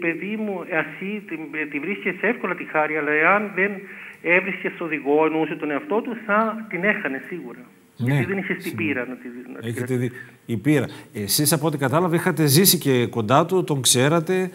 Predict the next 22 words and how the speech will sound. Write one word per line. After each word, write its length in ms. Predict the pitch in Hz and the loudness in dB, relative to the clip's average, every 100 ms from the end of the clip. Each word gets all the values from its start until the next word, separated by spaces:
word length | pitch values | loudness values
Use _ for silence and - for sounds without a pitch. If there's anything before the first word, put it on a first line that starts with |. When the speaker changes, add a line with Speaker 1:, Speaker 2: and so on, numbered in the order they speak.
| - - - | -12 -18 -2
Speaker 1:
Εγώ 240 | - 202 208 | 4 6 6
Speaker 2:
Ε, 40 | |
Speaker 1:
έζησα 320 | 226 202 220 | 4 0 -4
μαζί 360 | 190 180 180 220 220 | -2 -2 -2 -4 -4
του 340 | 208 196 185 | -4 -2 0
εννέα 260 | 170 180 190 | 0 0 0
μήνες 320 | 185 190 185 180 | -2 -4 -6 -8
περίπου 340 | - 165 170 165 | -6 -4 -4 -6
συνεχόμενους, 640 | 156 156 151 170 165 147 | -6 -8 -6 -8 -6 -6
σαν 160 | 175 165 | -6 -2
δόκιμος. 600 | 175 165 151 120 117 123 - - - | 0 -2 -4 -8 -8 -10 -16 -20 -12
Speaker 2:
Μάλιστα. 320 | 117 113 143 | -6 -4 -4
Speaker 1:
Σαν 60 | 139 | -2
δόκιμος. 280 | 139 135 131 - | -4 -4 -10 -10
Αυτός 200 | - 151 | -8 -6
με 80 | 151 | -8
συγχωρέσει 340 | 151 143 143 | -6 -6 -6
τα 100 | 139 | -4
ράσα, 280 | 135 185 208 | 0 0 -2
μετά 260 | 185 170 170 | -8 -4 -4
είχα 140 | 165 | -4
περιπέτειες, 560 | 160 147 151 196 202 | -4 -4 -2 -4 -4